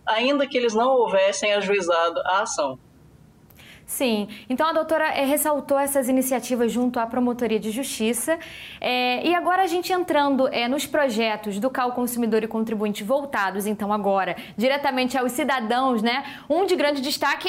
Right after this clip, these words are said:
Speaker 2: é o Consumidor Vencedor, né? E a senhora poderia falar sobre ele? Como é que ele, como é que ele funciona? Como é que o cidadão, ele consegue, eh, seguir aí na busca pelos seus direitos de, de consumidor?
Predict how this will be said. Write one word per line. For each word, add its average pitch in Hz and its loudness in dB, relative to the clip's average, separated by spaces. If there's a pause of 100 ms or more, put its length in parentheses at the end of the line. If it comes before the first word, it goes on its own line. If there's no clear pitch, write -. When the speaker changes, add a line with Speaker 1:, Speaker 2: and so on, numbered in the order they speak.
(120)
Speaker 2:
é 294 0
o 330 4
Consumidor 339 2
Vencedor, 277 0
né? 208 -2 (280)
E 302 2
a 339 2
senhora 403 0
poderia 349 2
falar 294 0
sobre 233 0
ele? 254 2
Como 349 0
é 403 0
que 370 -2
ele, 320 0
como 339 0
é 392 0
que 403 0
ele 359 4
funciona? 233 0
Como 285 0
é - 2
que - -4
o 311 0
cidadão, 277 2
ele 262 2
consegue, 254 -2 (200)
eh, 226 -2
seguir 269 2
aí 269 2
na 277 2
busca 285 0
pelos 269 0
seus 262 2
direitos 254 0
de, 240 0
de 226 -2
consumidor? 220 0